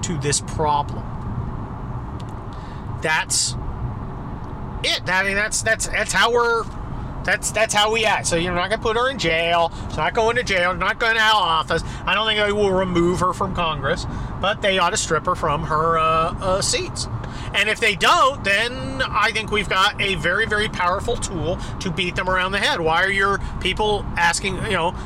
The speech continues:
demanding violence and you won't do anything about it?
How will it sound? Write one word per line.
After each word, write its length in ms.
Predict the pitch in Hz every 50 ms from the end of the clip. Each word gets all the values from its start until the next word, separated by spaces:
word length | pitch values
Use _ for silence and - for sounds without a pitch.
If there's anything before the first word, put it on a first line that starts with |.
| - -
demanding 460 | 165 165 175 180 196 208 208 190 160
violence 540 | 156 185 185 185 185 175 160 165 185 185 -
and 160 | 156 165 180
you 100 | 196 202
won't 220 | 196 185 202 214
do 140 | 220 226 247
anything 280 | 247 226 165 - 180 160
about 300 | 147 151 139 120 110 110
it? 80 | 113